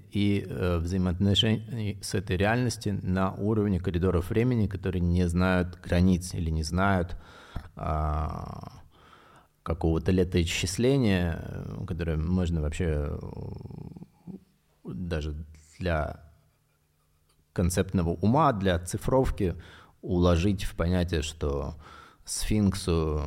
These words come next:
там, от тридцати до восьмидесяти тысяч лет, что пирамидам точно больше тридцати тысяч лет. И, и все параметры, которые в расширении имеют тысячи, да, это,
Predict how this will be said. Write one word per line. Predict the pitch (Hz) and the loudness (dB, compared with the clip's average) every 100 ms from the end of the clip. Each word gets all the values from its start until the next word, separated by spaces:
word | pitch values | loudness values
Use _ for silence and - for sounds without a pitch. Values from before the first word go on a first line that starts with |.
| 73 - - - | -6 -12 -18 -18
там, | - - 80 | -16 -10 -10
от | - | -6
тридцати | 87 85 - - | -6 -6 -6 -4
до | 82 80 | -2 -2
восьмидесяти | 76 87 73 76 - | -2 -2 -4 -8 -10
тысяч | - 71 - - | -12 -12 -12 -8
лет, | 76 - | -8 -10
что | - - | -14 -12
пирамидам | - 76 80 80 78 73 | -6 -2 -2 0 -2 -2
точно | 76 82 76 92 80 78 | -4 -6 -4 -4 -4 -4
больше | 78 78 73 - | -4 -4 -6 -8
тридцати | - 87 - - | -10 -10 -10 -12
тысяч | - - - - | -12 -12 -14 -10
лет. | - 80 - - | -8 -8 -10 -14
И, | - 87 - - - - - - | -16 -18 -20 -20 -20 -20 -20 -18
и | 175 90 80 | -10 -6 -6
все | - - 110 104 95 101 - - - | -6 -2 2 4 2 0 -8 -12 -4
параметры, | 92 104 117 104 107 | 0 2 2 2 -2
которые | 87 90 98 92 87 90 - - | -2 -2 0 0 0 -2 -6 -4
в | 87 | -2
расширении | 87 - 107 110 110 95 95 | -2 0 2 4 4 4 4
имеют | 90 85 - | 2 0 0
тысячи, | 156 - 113 - 90 80 - - - - - - _ _ _ _ - | 0 2 -2 -2 -4 -4 -6 -12 -20 -20 -20 -20 _ _ _ _ -12
да, | 104 107 127 117 | -8 -4 -4 -4
это, | 90 104 95 | -4 -2 -2